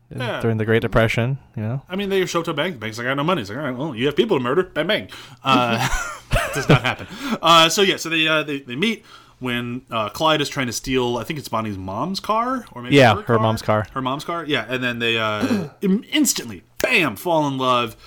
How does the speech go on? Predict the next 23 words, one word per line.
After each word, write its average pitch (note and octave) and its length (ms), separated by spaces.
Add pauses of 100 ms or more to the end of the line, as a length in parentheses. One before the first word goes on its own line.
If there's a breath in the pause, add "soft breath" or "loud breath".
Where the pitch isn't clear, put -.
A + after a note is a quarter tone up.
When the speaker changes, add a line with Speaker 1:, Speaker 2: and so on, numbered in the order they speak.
(320 loud breath)
Speaker 1:
go F3+ 200
on D3+ 80
a D3 60
wild G3 680
rampage D#3 640
throughout B2 240
all B2 140
of G#2+ 80
the G#2 60
South G3 480
and B2 80
a A2+ 40
little A2 160
bit G2+ 80
of G#2 100
the G#2 80
Midwest F#3 580
and A#2+ 120
just G2+ 160
start F2+ 260
robbing F3+ 420
and A2+ 80
murdering. F3 500